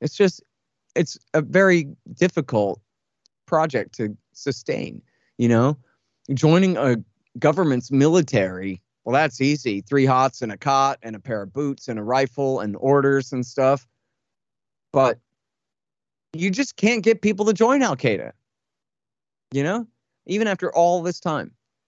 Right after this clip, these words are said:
So, uh, you know, it just goes to show, again, it didn't have to be this way at all. And, you know, p-, it's important part of the story that, look, bin Laden wanted us out of the way so he could overthrow the government of Saudi Arabia. But he couldn't overthrow the government of Saudi Arabia anyway.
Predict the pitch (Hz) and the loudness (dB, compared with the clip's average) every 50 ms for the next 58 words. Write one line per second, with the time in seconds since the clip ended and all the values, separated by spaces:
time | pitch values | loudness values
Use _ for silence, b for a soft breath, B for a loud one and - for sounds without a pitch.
0 | _ _ _ _ _ _ _ _ _ _ _ _ _ _ _ _ - - - 143 | _ _ _ _ _ _ _ _ _ _ _ _ _ _ _ _ -20 -4 0 2
1 | 131 120 117 110 101 - _ _ _ _ _ _ _ - - 127 123 117 117 120 | 2 4 2 0 -4 -8 _ _ _ _ _ _ _ -4 -2 0 0 0 0 -2
2 | - 143 139 127 127 123 185 165 - - 160 - - - 135 - - 175 160 131 | 0 0 0 0 0 -2 -4 -2 2 2 2 2 0 -6 -10 -4 0 2 2 2
3 | 107 - _ _ _ _ - 127 127 156 151 123 - - _ _ - 135 160 170 | 0 -2 _ _ _ _ -8 -2 0 0 0 0 -2 -8 _ _ -4 0 0 2
4 | 170 160 160 139 - 143 131 147 143 135 135 - - 135 123 120 123 127 120 - | 2 2 0 0 -2 -2 0 0 0 0 -2 -2 0 0 2 2 2 2 0 0
5 | - _ _ _ _ _ _ _ _ _ _ _ _ _ _ _ _ _ _ - | -4 _ _ _ _ _ _ _ _ _ _ _ _ _ _ _ _ _ _ -4
6 | 156 160 165 165 160 156 139 - 220 - - 180 165 - 190 180 - - 214 196 | -2 0 2 2 2 0 0 -2 -4 -2 -2 -2 0 0 -2 -2 0 0 0 0
7 | 170 175 160 147 127 147 165 170 160 147 139 - - 190 175 147 127 - - 165 | 0 -2 -6 -6 -2 0 0 0 0 -2 -4 -2 -2 0 2 2 2 2 2 0
8 | 143 - _ _ _ _ _ - _ - 165 131 - 160 160 156 165 180 190 190 | 0 -2 _ _ _ _ _ -20 _ -10 -10 -2 0 2 2 4 4 2 2 2
9 | 175 170 175 170 160 - 175 151 151 139 143 156 165 147 - 131 110 139 131 - | 2 2 0 0 0 0 0 0 0 0 0 -2 -2 -2 -4 -4 -2 -2 0 2
10 | 147 143 139 147 139 151 147 135 139 123 147 139 135 139 135 135 - - 156 143 | 2 2 2 0 0 0 0 0 0 0 0 0 0 0 -2 -2 0 0 2 2
11 | 139 139 135 151 160 170 156 127 101 82 - _ _ _ _ _ _ _ 190 180 | 2 2 2 2 0 0 0 -2 -4 -6 -10 _ _ _ _ _ _ _ 0 2
12 | 208 240 214 - 277 277 247 233 226 220 220 - 226 214 214 202 175 220 220 214 | 2 0 0 0 0 2 2 2 0 0 0 0 0 0 2 2 2 0 0 0
13 | 214 190 - 220 208 208 208 196 208 208 208 208 202 208 220 226 214 170 113 90 | -2 -2 0 0 2 2 2 2 2 2 4 4 2 2 2 0 0 -2 -4 -4
14 | - | -6